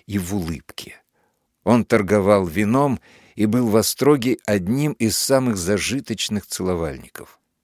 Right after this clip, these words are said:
Но в год раза два ему приходилось напиваться самому пьяным, и вот тут-то высказывалось всё зверство его натуры. Хмелея постепенно,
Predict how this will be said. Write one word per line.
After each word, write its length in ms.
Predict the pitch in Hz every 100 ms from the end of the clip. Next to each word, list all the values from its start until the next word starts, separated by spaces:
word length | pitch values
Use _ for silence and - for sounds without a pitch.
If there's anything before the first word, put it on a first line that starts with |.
| _ _ -
Но 220 | 98 123
в 120 | 110
год 380 | 92 147 165 -
раза 500 | - 120 135 90 92
два 540 | 71 65 87 113 156 - _ _ _
ему 320 | 82 101 151
приходилось 680 | - 120 117 104 127 131 107
напиваться 720 | 98 101 98 110 135 - -
самому 580 | 107 - 110 110 107 92
пьяным, 720 | - 78 92 113 82 69 - _ _ _
и 120 | 95 95
вот 220 | 95 - _ -
тут-то 800 | 156 185 - _ - 71 - - _ _ _
высказывалось 1160 | 82 92 82 - 143 160 131 127 117 113 107 -
всё 380 | - - 127 135
зверство 800 | 82 80 85 139 104 - - 90
его 280 | 82 76 85
натуры. 540 | 76 - 78 - - _ _ _ _ -
Хмелея 720 | - 95 107 110 123 117 110
постепенно, 1040 | - 98 - 104 - 110 113 110 117 101